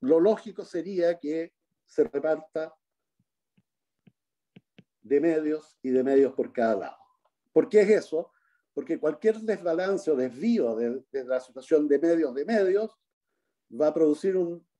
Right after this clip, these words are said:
desbalance en los costos y, eh,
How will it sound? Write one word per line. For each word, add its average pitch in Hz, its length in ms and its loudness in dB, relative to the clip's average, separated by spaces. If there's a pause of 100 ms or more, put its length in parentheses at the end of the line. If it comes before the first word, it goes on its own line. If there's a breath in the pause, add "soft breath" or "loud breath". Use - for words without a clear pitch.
(140)
desbalance 151 1040 -2
en 120 120 -4
los 117 220 -6
costos - 600 -4 (1080)
y, 131 480 -2 (180)
eh, 113 380 4